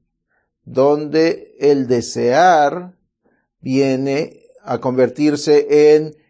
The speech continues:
limpieza. Hay muchos que tienen compasión,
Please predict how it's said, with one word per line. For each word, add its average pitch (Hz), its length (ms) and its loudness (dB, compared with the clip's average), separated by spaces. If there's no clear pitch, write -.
limpieza. 139 1160 -2
Hay 143 160 -4
muchos 202 480 -4
que 165 100 -2
tienen 190 380 -2
compasión, 156 1400 -2